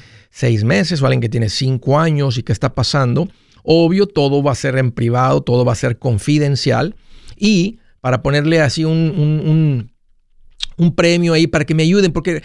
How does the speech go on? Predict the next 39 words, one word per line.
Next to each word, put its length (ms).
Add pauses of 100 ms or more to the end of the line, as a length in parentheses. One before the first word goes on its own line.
(140)
me 100
gustaría 340
nomás, 240
¿verdad?, 160
que 100
me 140
ayuden 400
con 160
eso. 160
Es 60
una 100
manera, 360
Andrés, 360 (640)
esto 200
ha 40
tenido 180
un 60
impacto 380
en 60
mi 120
vida, 560
este, 340
¿cómo 260
puedo 220
ayudar? 400
¿Cómo 220
puedo 260
participar? 960
Mira, 180 (180)
esta 180
es 60
una 120
manera, 460 (240)
llenando 680
esta 280
encuesta, 600
que 100
vamos 220
a 140